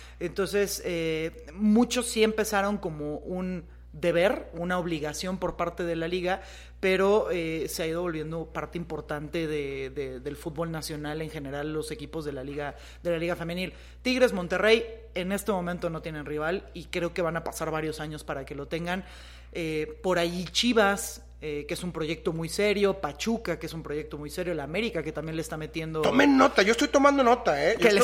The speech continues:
Speaker 1: está metiendo, este, lana, eh, están trayendo, eh, la apertura a las jugadoras extranjeras es muy importante porque antes no se permitían jugadoras extranjeras, ya vinieron y ya se nota una cierta diferencia, y entonces te obligas.
Speaker 2: Tampoco sabía.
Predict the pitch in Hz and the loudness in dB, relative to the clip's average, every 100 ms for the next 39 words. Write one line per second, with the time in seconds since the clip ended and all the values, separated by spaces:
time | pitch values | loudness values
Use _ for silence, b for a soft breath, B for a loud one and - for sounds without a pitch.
0 | - 233 226 214 208 208 190 175 175 165 | 6 6 8 8 8 10 10 8 6 6
1 | - 170 175 208 226 226 226 226 B B | 2 2 6 6 8 8 6 4 B B
2 | - 180 170 160 196 190 185 185 190 175 | -2 0 2 2 2 4 2 2 2 2
3 | 165 175 180 175 233 247 214 180 170 170 | 0 0 0 0 8 8 8 4 2 2
4 | 175 180 - 160 151 175 170 151 170 180 | 0 -2 -6 -6 -2 -2 -2 -4 -4 -2
5 | 190 180 160 151 160 160 156 151 143 139 | -2 -2 -4 -6 -6 -6 -6 -8 -8 -8
6 | 147 156 151 151 165 156 147 147 190 165 | -8 -8 -10 -8 -8 -6 -8 0 0 0
7 | 151 143 147 - - 151 160 160 151 147 | -4 -4 -6 -8 -12 -8 -4 -4 -4 -4
8 | 151 156 165 170 175 147 123 151 165 233 | -4 -4 -6 -6 -8 -8 -8 -8 -6 -2
9 | 190 160 156 143 B B B - 190 175 | -2 -2 -6 -8 B B B 0 0 2
10 | 180 165 170 165 180 202 220 214 254 269 | 0 0 0 0 2 2 2 0 0 0
11 | 294 262 233 262 294 214 196 - - - | 4 10 10 10 6 6 4 0 -8 -12
12 | - - - - - - | -2 0 0 -2 -6 -6